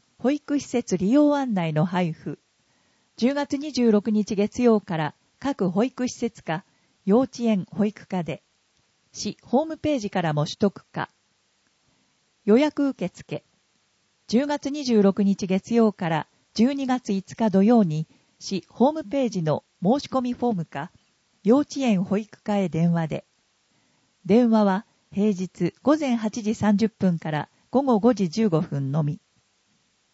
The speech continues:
問い合わせ、幼稚園保育課、電話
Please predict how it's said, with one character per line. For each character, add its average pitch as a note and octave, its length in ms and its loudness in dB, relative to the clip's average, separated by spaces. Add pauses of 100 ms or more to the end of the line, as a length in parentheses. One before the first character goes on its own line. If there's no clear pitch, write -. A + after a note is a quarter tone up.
(160)
問 B3 180 2
い A#3+ 80 2
合 A3 60 4
わ G#3 120 0
せ、 - 280 -6 (400)
幼 G#3 140 6
稚 C#4 240 0
園 A#3 200 4
保 G3+ 160 0
育 - 260 -6
課、 - 220 -6 (580)
電 G#3 280 6
話 F#3 220 2